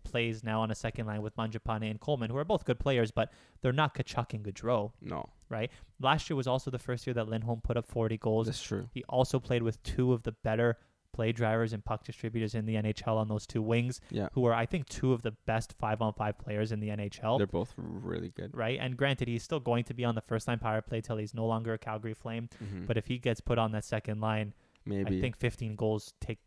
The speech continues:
Speaker 1: get taken off that total last year.
Speaker 2: Yeah, that's, that's a really good point, actually. Um,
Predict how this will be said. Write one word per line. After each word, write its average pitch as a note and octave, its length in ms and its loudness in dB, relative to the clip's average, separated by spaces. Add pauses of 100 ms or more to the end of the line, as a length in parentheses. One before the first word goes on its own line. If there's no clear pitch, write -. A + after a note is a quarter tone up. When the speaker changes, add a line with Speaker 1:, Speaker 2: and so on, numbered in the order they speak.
(140)
Speaker 1:
get A2 120 -4
taken A2 300 -2
off G#2 160 2
that G#2+ 160 -2
total G#2 280 2
last G2 260 -6
year. G2+ 160 -6 (120)
Speaker 2:
Yeah, C3+ 320 2 (160)
that's, - 320 -6 (840)
that's A#2+ 140 2
a C3+ 80 10
really A2 220 8
good G2+ 160 2
point, F#2 300 -2 (140)
actually. E2+ 580 -6 (200)
Um, A2+ 360 -12